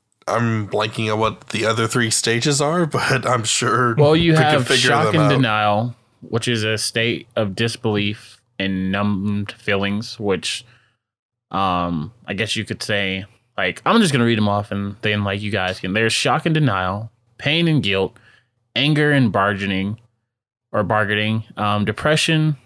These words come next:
Speaker 2: the upward turn where you're kinda like, "Yeah," reconstruction and working, and acceptance and hope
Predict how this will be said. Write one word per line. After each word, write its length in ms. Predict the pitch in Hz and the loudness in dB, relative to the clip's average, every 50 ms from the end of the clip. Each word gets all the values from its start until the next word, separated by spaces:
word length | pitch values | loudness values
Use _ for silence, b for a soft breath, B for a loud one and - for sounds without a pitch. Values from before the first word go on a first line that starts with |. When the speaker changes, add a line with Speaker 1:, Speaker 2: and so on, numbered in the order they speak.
| _ _ _ _ _ _ | _ _ _ _ _ _
Speaker 2:
the 140 | - - - | -4 0 2
upward 360 | - 139 - - 156 139 - | 0 0 2 2 0 0 0
turn 360 | - - 135 131 131 131 127 | 0 0 2 4 4 4 4
where 120 | 123 117 113 | 4 2 2
you're 80 | 110 | 0
kinda 200 | 107 - 120 110 | 0 0 -2 0
like, 260 | 107 104 98 90 - - | 0 0 -2 -4 -2 0
"Yeah," 440 | 127 131 131 131 131 131 131 131 131 - _ _ _ _ _ _ _ _ _ _ | 0 2 2 2 2 2 0 -2 -4 -6 _ _ _ _ _ _ _ _ _ _
reconstruction 760 | - 127 143 - 147 139 135 - 143 135 135 - - 135 120 | 0 0 2 2 0 0 0 2 2 2 2 0 -2 -2 0
and 180 | 117 110 107 | 0 0 2
working, 560 | 110 127 147 139 - 151 139 131 135 135 - - - | 2 2 0 2 0 0 2 2 2 0 -2 -4 -4
and 100 | 110 110 | -2 -2
acceptance 560 | 104 - - - 113 110 - 117 110 107 - | -2 -2 -2 -2 -2 -2 -2 -4 -4 -4 -6
and 100 | 104 101 | -8 -6
hope 220 | 101 98 69 - | -4 -6 -6 -6